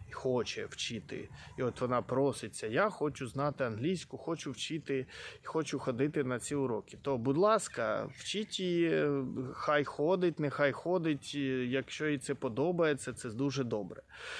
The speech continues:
Якщо ж дитина не розуміє, навіщо їй це треба, якщо йому не хочеться, якщо ви його примушуєте це робити,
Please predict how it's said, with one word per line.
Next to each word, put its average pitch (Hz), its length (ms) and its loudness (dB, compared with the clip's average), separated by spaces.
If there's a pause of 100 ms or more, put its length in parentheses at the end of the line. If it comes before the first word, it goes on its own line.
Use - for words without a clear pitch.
(340)
Якщо 156 480 4
ж 139 140 0
дитина 143 480 2
не 156 220 6
розуміє, 123 800 2
навіщо 131 520 0
їй 120 120 -2
це - 180 -8
треба, 139 580 2 (440)
якщо 180 480 4
йому 165 260 4
не 175 120 4
хочеться, 143 800 2
якщо 131 360 0
ви 170 100 4
його 156 440 4
примушуєте 143 840 2
це 135 180 0
робити, 117 540 -2